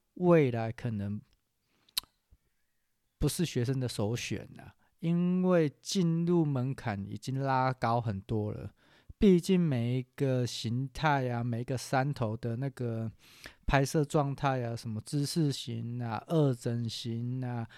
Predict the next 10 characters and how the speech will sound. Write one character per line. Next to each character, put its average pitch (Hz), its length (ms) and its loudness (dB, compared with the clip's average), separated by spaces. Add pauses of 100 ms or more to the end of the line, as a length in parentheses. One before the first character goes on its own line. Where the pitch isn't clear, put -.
(180)
开 156 260 4
箱 160 340 -2
型 123 460 -8
啊、 120 260 -4 (280)
vlog 165 760 2
啊、 127 320 -4
旅 123 220 -2
行 120 380 -4
的 127 240 -2
啊， 123 140 -4